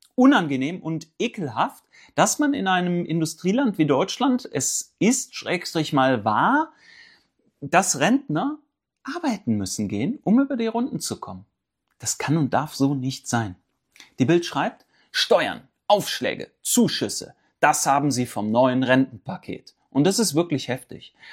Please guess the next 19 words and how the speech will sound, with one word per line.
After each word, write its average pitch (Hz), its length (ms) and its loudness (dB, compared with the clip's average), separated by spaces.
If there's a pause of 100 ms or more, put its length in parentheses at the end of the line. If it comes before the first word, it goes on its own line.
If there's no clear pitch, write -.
(100)
Das 156 140 2
ist 220 160 2
wirklich 185 380 0
umfangreich 156 580 0
und 127 120 -4
heftig. - 420 -10
Also, 131 340 2 (220)
erster 175 260 2
Punkt, 240 320 2
wie 160 80 2
gerade 170 260 2
schon 143 220 -4
angesprochen, 180 720 -2 (240)
die - 100 -6
Aktivrente. - 800 -4 (400)
Aktivrente 185 640 0
bedeutet 127 580 0 (460)
steuerfreier 147 640 0
Bonus 131 500 -2